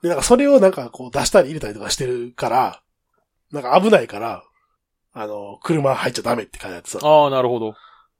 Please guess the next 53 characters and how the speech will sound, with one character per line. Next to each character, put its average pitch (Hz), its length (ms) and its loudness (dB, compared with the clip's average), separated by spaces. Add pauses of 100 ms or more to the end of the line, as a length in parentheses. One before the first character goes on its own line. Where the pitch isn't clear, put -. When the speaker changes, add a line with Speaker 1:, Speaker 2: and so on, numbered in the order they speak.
(120)
Speaker 1:
だ 175 100 2
か 127 60 -4
ら - 20 -8
ま 143 80 -2
あ 131 60 -8
ま 135 100 -12
あ、 120 40 -14 (600)
人 175 160 -4
間 208 100 4
入 135 220 -6
れ 123 100 -6
る 135 160 -14
し、 131 460 -8 (640)
と 151 100 2
思 143 140 -2
っ - 20 -10
て、 110 320 -10
ま 120 80 -8
あ 117 40 -6
入 - 140 -6
っ - 40 -12
た - 100 -8
よ 85 80 -14
ね。 - 180 -12 (680)
で 196 80 4
も 175 60 6
ち - 100 2
ょ 320 100 8
う - 20 6
ど 175 100 6
お 175 80 2
昼 311 200 6
や 123 100 4
か - 120 -14
ら、 107 280 -8 (340)
そ 147 140 -4
う、 - 20 -12
海 180 160 6
苔 240 80 4
の 254 80 4
人 180 140 2
も 117 280 -10
も 113 60 -14
う - 20 -14
昼 196 220 0
休 190 160 4
み 110 100 -12
で 101 80 -14
飯 160 160 -2
食 - 100 -16
っ - 40 -20
て 101 140 -10
さ、 95 140 -12